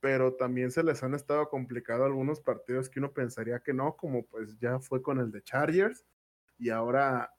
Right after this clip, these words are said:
<clears throat> y ahora Las Vegas Raiders, que por la verdad Derek Carr dio un juegazo, tuvo, siempre se le quejan de que no tiene, de que no tira pases largos, y Henry Rocks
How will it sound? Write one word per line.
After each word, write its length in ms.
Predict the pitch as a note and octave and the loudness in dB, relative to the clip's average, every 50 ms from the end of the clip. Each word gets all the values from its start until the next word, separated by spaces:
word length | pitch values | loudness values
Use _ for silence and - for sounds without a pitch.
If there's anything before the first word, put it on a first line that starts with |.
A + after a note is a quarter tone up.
| _ _ - | _ _ -2
<clears throat> 320 | - F#3+ F#3 - - - | 0 2 2 0 0 0
y 80 | C#3+ C3 | 2 4
ahora 160 | C#3 D3+ D#3 | 4 6 4
Las 140 | C#3 B2+ B2 | 4 2 2
Vegas 240 | C#3 C#3 D#3 D#3 | 2 2 2 4
Raiders, 320 | D#3+ D#3+ E3 E3+ F3+ F#3 - | 6 6 6 6 6 4 0
que 80 | - - | -6 -8
por 140 | - C3 A#2+ | -6 -4 -4
la 60 | A#2+ | -2
verdad 220 | A#2 A#2 B2+ C3 B2+ | -2 0 0 0 0
Derek 260 | C#3+ C#3+ C#3+ C#3+ - | 0 -2 -2 -4 -2
Carr 180 | C#3 C3+ C#3 | -4 -4 -2
dio 120 | C3+ C#3 C#3 | -2 -4 -4
un 120 | C#3+ C#3 | -6 -6
juegazo, 600 | - - D3+ C#3 B2+ B2+ C3 D3 D3 - G3+ A#3+ - _ _ _ _ _ _ _ _ _ _ | -4 -2 -2 0 2 2 2 2 0 -2 -6 -8 -8 _ _ _ _ _ _ _ _ _ _
tuvo, 680 | - C3 C3 C#3 C#3+ C#3 C3 C3 B2 A#2+ B2+ B2 - - _ _ _ _ _ | -2 2 4 4 4 4 4 2 2 0 -4 -8 -12 -16 _ _ _ _ _
siempre 600 | - - D3+ D3 C#3 D3 D#3 D3 D3 C3+ B2 A#2+ | -4 -2 -2 -2 2 4 4 4 6 4 2 0
se 120 | - - C3 | -2 -2 -2
le 100 | B2 A#2+ | -2 -2
quejan 300 | - C3+ B2 D3 D3 C#3+ | -2 -2 -2 0 0 -2
de 100 | C3+ B2+ | -2 -4
que 100 | - B2 | -4 -4
no 120 | A#2+ B2+ - | -4 -4 -4
tiene, 460 | - C#3+ C#3 C#3 C#3+ C#3+ C#3+ C3+ B2 | -4 -2 -2 0 0 0 0 0 -2
de 100 | A#2 A#2+ | -4 -4
que 80 | - B2+ | -4 -4
no 120 | B2 B2+ B2+ | -4 -4 -2
tira 280 | - C#3+ D3 C#3+ C3+ - | 0 0 0 0 2 2
pases 540 | D3+ D3 C#3+ C3+ - D3+ C3+ A#2+ A2+ A2+ A#2+ | 0 0 0 0 0 0 0 0 0 -4 -4
largos, 480 | B2+ C#3 D3+ E3 E3+ G3 G#3 G3+ - B2+ | 0 2 2 2 2 0 -2 -2 -6 -10
y 100 | G#2 - _ _ _ _ _ _ _ _ _ _ _ - | -14 -16 _ _ _ _ _ _ _ _ _ _ _ -4
Henry 320 | - D3+ D3 C#3+ C#3+ D3+ | 0 0 0 2 0 0
Rocks 480 | C3 C3 C#3+ D3 D3+ D3+ - - - - | 2 4 4 4 2 2 -4 -12 -18 -18